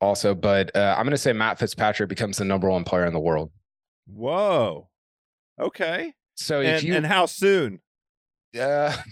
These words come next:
Speaker 1: <laughs> I'll say by next summer. I think
Speaker 2: Okay.
Speaker 1: he's gonna have a monstrous spring. If you look at his statistical trajectory, it's,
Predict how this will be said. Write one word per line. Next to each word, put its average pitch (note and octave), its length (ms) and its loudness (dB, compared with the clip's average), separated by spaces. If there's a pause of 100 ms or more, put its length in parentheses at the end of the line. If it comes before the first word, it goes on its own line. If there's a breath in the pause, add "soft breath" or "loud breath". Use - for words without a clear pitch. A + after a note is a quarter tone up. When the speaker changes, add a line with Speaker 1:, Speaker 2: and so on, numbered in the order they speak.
(200)
Speaker 1:
<laughs> - 1300 -10
I'll G3+ 140 -2
say G#3 240 0
by C3 800 4
next A2+ 260 0
summer. E2 320 -2 (640)
I C3+ 100 0
think D3 160 -4
Speaker 2:
Okay. - 100 -2
Speaker 1:
he's C#3+ 120 -2
gonna C#3 120 0
have B2+ 120 0
a A2 80 2
monstrous G#2+ 720 0
spring. F#2+ 480 0
If G#2+ 200 -4
you E3+ 140 0
look B2+ 280 2
at A2+ 100 2
his G#2 640 0 (680 loud breath)
statistical - 920 -2
trajectory, G2+ 800 2
it's, - 360 -2